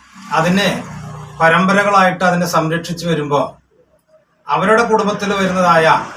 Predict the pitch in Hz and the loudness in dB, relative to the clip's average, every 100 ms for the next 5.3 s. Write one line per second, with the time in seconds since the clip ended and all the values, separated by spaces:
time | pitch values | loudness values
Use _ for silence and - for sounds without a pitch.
0 | 160 170 196 220 208 185 165 185 196 175 | -2 0 4 4 4 2 0 -2 -2 -2
1 | - - - - - - _ _ _ _ | -4 -10 -16 -20 -20 -20 _ _ _ _
2 | _ - 156 190 180 190 196 180 - 190 | _ -8 -2 0 2 2 2 0 -2 -2
3 | 190 208 202 185 185 180 175 139 151 180 | -2 -2 -2 0 2 2 2 2 4 4
4 | 202 208 208 190 180 170 202 196 190 170 | 0 -2 -2 0 0 0 -2 0 0 2
5 | 160 160 120 | 2 2 0